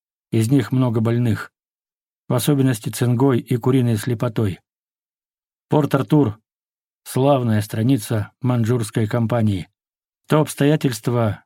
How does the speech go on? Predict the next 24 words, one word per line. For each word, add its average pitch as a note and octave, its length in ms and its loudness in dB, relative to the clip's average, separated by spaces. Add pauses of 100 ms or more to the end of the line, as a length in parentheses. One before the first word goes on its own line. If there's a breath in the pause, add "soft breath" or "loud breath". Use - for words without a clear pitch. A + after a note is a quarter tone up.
(120)
что - 400 -2
освобождалась C3 800 0
вся - 340 -2
армия A#2 420 2
Ноги A2+ 380 0 (480)
для B2+ 280 2
действий B2+ 680 2
на B2+ 180 2
главном A#2+ 560 2
театре, A#2+ 600 0 (280)
побудили C#3+ 460 4
главное D3 420 4
командование C3 760 2
поторопиться B2+ 640 -2
с - 80 -4
рейдом, A2+ 400 0 (540)
не D3 320 6
дожидаясь, D3 880 2 (720)
как A2+ 220 -2
бы A2 100 2
следовало, G#2+ 640 0 (640)
нашего B2+ 500 0
общего B2+ 360 0
наступления. A2+ 720 -2